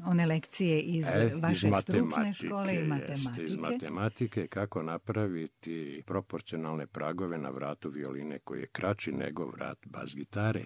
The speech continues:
Speaker 2: odnosno ritam gitare. I onda sam ja to pomoću onog šibera, danas se koriste neke druge stvarčice za računanje, izračunavao, ucrtavao, obilježavao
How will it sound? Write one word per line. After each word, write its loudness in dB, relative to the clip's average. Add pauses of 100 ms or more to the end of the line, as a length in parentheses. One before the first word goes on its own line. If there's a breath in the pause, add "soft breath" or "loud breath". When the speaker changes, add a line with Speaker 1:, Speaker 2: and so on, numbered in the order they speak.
(120)
Speaker 2:
odnosno -8
ritam -6
gitare. -12 (200)
I -2
onda 0
sam -6
ja -6
to -8
pomoću -8
onog -10
šibera, -2
danas -8
se -8
koriste -6
neke -10
druge -6
stvarčice -8
za -10
računanje, 0 (140)
izračunavao, 0
ucrtavao, -2
obilježavao 0